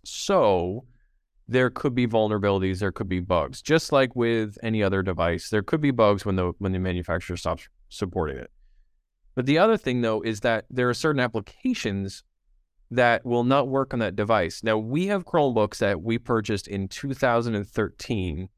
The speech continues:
two thousand twelve, two thousand thirteen, from the very, very first batch that are still in use in schools today.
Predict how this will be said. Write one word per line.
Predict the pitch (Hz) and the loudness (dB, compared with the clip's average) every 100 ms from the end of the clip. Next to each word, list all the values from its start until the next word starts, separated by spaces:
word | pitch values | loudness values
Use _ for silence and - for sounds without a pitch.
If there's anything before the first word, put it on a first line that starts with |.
| _ | _
two | 135 | 0
thousand | 139 160 | 2 2
twelve, | 135 123 113 | 4 2 4
two | |
thousand | 113 107 | -2 -2
thirteen, | 104 107 92 | -4 -4 -4
from | 87 95 | -6 -4
the | |
very, | 95 117 127 | 0 2 2
very | 123 120 | 2 0
first | - 107 - | 0 -4 -2
batch | 87 - - | -2 -2 -4
that | 95 | -4
are | 90 | -4
still | - - - 127 | -6 -6 0 0
in | 127 | 2
use | 117 107 107 | 0 -2 -4
in | |
schools | 98 - 98 95 | -8 -2 -2 -4
today. | - 98 78 - | -2 0 0 -4